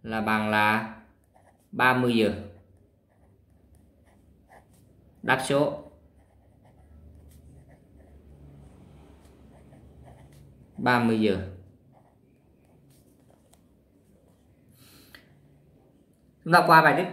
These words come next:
theo, bài B. Cô giáo có mười quyển vở chia đều cho hai bạn. Hỏi mẫu bạn nhận được là mấy quyển vở? Mười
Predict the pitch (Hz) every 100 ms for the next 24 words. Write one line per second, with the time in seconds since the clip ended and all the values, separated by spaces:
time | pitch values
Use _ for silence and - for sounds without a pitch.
0 | - 160 151 - - 123 127 151 98 -
1 | - - _ _ _ _ _ _ _ -
2 | 185 185 175 185 240 - 185 208 - -
3 | - - 151 151 143 - 143 165 127 143
4 | 190 - 175 175 151 131 123 147 151 147
5 | 147 147 131 110 107 - - - 123 135
6 | 131 127 101 110 110 113 113 117 110 110
7 | 113 110 110 - 113 143 127 127 110 131
8 | - - - - - _ - 160